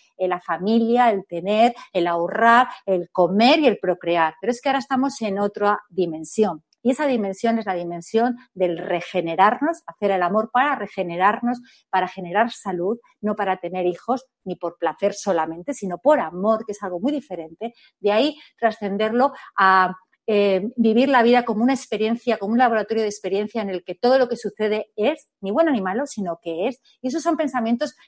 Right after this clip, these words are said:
que están evolucionando. Hasta el veintiuno que no estén todos los chakras de la Tierra en común con el Homo cósmico, el hombre de la conciencia que está ya dentro de nosotros, no tendremos esos changes, esos cambios tan grandes. Están ya viéndose, pero realmente es, eh, que nos desconectaron de lo espiritual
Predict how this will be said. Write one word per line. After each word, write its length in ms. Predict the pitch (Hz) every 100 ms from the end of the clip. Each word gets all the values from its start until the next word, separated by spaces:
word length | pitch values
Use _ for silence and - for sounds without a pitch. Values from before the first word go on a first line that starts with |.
| -
que 60 |
están 260 | 208 247 247
evolucionando. 720 | 247 196 180 175 165 160 156
Hasta 160 | -
el 80 | 190
veintiuno 420 | 190 220 247 285
que 80 | 320
no 80 | 277
estén 280 | 247 269 247
todos 200 | 247 233
los 160 | 208
chakras 400 | - 220 202 202 - - _
de 120 | 196
la 100 | 190
Tierra 240 | 196 220 196
en 80 |
común 380 | 175 185 220 285
con 180 | 240 180
el 100 | 180
Homo 240 | 202 220 190
cósmico, 420 | 196 180 240 320
el 80 | 220
hombre 200 | 185 196
de 40 |
la 80 | 190
conciencia 480 | 180 170 196 185 185
que 120 | 180
está 220 | - 190
ya 280 | 190 185 175
dentro 280 | 170 170 196
de 100 | 170
nosotros, 460 | 170 - 190 240 - _ _ _
no 180 | 214 247
tendremos 480 | 277 262 254 262 -
esos 340 | - 247 -
changes, 420 | - 226 226 233
esos 240 | 233 233 -
cambios 340 | 220 220 233
tan 140 | 226 196
grandes. 420 | 180 180 170 165 _ -
Están 300 | 208 - 226
ya 100 | 247
viéndose, 460 | 190 185 170 170 175
pero 260 | - 170
realmente 840 | 180 208 247 277 233 208 226 311 339 _ _
es, 280 | - 226 233
eh, 500 | - 226 214 202 190 190
que 80 |
nos 160 | 196 185
desconectaron 720 | 185 - 190 180 220 240 294
de 100 | 240
lo 60 | 226
espiritual 760 | - 240 233 226 214 214 254